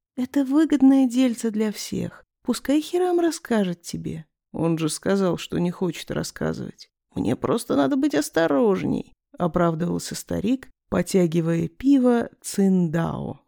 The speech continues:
«Тогда не стоило приходить в такой шалман, как этот», посоветовал ему Дортмундер. «Давай, рассказывай, Хирам, ты же для этого и пришел».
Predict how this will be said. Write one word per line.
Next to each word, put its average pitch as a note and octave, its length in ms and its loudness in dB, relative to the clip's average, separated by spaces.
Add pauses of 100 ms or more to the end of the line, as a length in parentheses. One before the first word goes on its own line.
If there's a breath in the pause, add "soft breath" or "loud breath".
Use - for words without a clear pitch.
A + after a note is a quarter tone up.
(320)
«Тогда D#3 320 0
не A#3 120 4
стоило B3+ 440 0
приходить A#3+ 600 0
в - 80 -14
такой F3+ 340 0
шалман, F#3+ 560 0
как F3 260 -4
этот», - 380 -2 (200)
посоветовал E3+ 680 0
ему E3+ 180 0
Дортмундер. E3+ 720 -4 (240)
«Давай, C#4+ 460 2
рассказывай, F#3+ 680 0
Хирам, F3+ 640 0 (260)
ты D#4+ 120 0
же D#4 140 4
для D4+ 240 6
этого C4+ 260 2
и B3+ 40 2
пришел». G3 680 -4